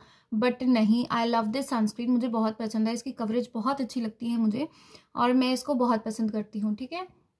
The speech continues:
मेरे हिसाब से ये बेस्ट सनस्क्रीन है क्योंकि इसके बाद आपको बीबी सीसी क्रीम वगैरह लगाने की कोई ज़रूरत नहीं पड़ती, ठीक है। अब बात करते हैं लोटस के फिफ्टी एसपीएफ़ की।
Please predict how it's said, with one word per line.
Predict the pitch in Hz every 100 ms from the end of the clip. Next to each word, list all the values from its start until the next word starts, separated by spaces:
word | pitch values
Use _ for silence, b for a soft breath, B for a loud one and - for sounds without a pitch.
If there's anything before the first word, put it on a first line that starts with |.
| _ _ _ _ _ _
मेरे | 254 254 269
हिसाब | 285 294 302 262
से | - 294
ये | 294 294
बेस्ट | 247 196 240 247 -
सनस्क्रीन | 294 285 262 - 262
है | 269
क्योंकि | 269 254 262 262
इसके | 247 269
बाद | 254 247
आपको | 240 226 262
बीबी | 240 226 240
सीसी | 240 220 233
क्रीम | 233 226 226
वगैरह | 233 220 214
लगाने | 220 220 214
की | 208 254
कोई | - 220
ज़रूरत | 214 226 202 -
नहीं | 208 214
पड़ती, | 208 - 208
ठीक | 254 320
है। | 330 b b b -
अब | 277
बात | 226 247 247 254
करते | 277 247 247
हैं | 247 254 269
लोटस | 233 226 240 226
के | - 269
फिफ्टी | - 226 - 285 262
एसपीएफ़ | 220 - 214 202 -
की। | 247 277